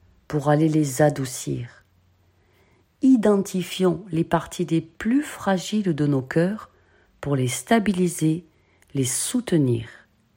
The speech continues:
et les protéger. Le féminin sacré est lié à la fertilité, mais on n'a pas besoin de se reproduire pour être réduit à cette reproduction humaine. La croissance,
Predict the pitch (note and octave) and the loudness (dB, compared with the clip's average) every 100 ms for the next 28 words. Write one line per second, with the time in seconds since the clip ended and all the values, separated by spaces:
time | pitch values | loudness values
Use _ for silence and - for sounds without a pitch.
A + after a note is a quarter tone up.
0 | _ _ _ - C3+ C3 - G#3 G#3+ D#3 | _ _ _ -2 0 0 -2 -2 0 -2
1 | B2 A2+ G#2+ _ _ _ _ _ _ _ | -4 -8 -14 _ _ _ _ _ _ _
2 | _ _ - _ _ _ D#3 - E3+ D#3+ | _ _ -20 _ _ _ -2 4 6 8
3 | D#3+ D#3+ - D3+ C#3+ - F#3+ G#3 C#3+ C#3+ | 6 4 2 0 0 -4 -4 -2 -2 0
4 | D#3+ C#3+ B2 D3+ - - C#3 C#3 - D3 | 0 0 -2 -6 -8 -8 -6 -6 -6 -8
5 | - _ _ _ _ _ _ _ _ - | -10 _ _ _ _ _ _ _ _ 0
6 | B2+ C3 C3 C3 B2+ D3+ D3+ - A#2+ C3 | 2 4 4 2 2 2 2 0 -2 0
7 | A#2 - B2+ E3+ A3+ - - _ _ _ | 0 -2 -2 -2 -2 -6 -16 _ _ _
8 | _ _ _ _ - C#3 C3 - B2 C#3+ | _ _ _ _ -4 -2 0 0 2 2
9 | C3+ F3+ F3+ A#2+ C3 B2 B2 B2 - B2+ | 2 2 2 0 -2 0 0 0 0 0
10 | B2+ - B2+ C#3+ G#3 E3 - _ _ _ | 0 0 2 4 2 -2 -6 _ _ _
11 | _ _ _ _ _ _ _ _ _ - | _ _ _ _ _ _ _ _ _ 0
12 | G3 - A#3 A3 - E3 B2+ G#2+ - | 2 2 0 2 0 0 -2 -4 -12